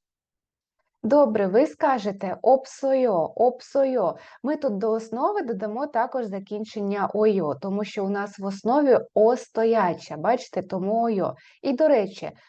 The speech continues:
коли ми кажемо "опта", ми ось цей подвійний падчим читаємо просто як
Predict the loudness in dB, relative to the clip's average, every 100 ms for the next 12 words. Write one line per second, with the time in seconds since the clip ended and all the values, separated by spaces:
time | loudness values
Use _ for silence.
0 | _ -2 0 2 0 -2 -4 -2 -2 -2
1 | 0 0 -2 -4 -2 0 0 -2 -8 -20
2 | -6 -2 0 -2 -4 -2 -2 -2 -4 -4
3 | -4 -4 -6 -8 -10 -4 -2 -2 -2 -4
4 | -2 -2 -4 -4 -6 -6 -6 -6 -4 -6